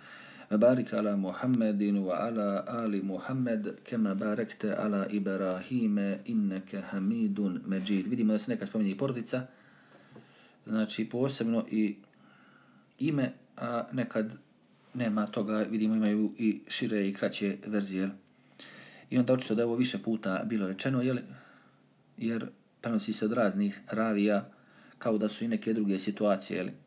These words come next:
Allah najbolje zna. Jer kad su jedni ljudi čuli, "Mi smo čuli to", onda i oni idu i pitaju Muhameda, sallallahu alejhi ve sellem, u vezi toga. Znači, to bi, recimo, moglo biti na takav način, Allah najbolje zna.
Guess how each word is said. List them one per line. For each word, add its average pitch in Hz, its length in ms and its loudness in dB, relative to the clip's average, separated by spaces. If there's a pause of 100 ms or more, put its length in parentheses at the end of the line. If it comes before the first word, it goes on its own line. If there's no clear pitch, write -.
(100)
Allah 98 300 0
najbolje 90 320 0
zna. 92 180 -2
Jer 101 180 4
kad 110 140 0
su - 120 0
jedni 123 180 4
ljudi 104 220 2
čuli, 117 240 2
"Mi 113 140 2
smo 110 140 0
čuli 104 280 -2
to", 139 100 0
onda 131 220 4
i 135 80 2
oni 131 100 4
idu 104 140 4
i 104 100 2
pitaju 104 280 0
Muhameda, 98 440 0
sallallahu 101 380 2
alejhi 95 60 -4
ve 95 100 -10
sellem, 98 180 2
u - 20 2
vezi 98 160 0
toga. 85 280 -2
Znači, 92 280 -4
to 120 100 0
bi, 101 200 0 (180)
recimo, 113 340 0
moglo 107 200 4
biti 101 160 0
na 98 80 -4
takav 98 260 0
način, 95 280 -2
Allah 92 220 -4
najbolje 87 280 -6
zna. 85 200 -6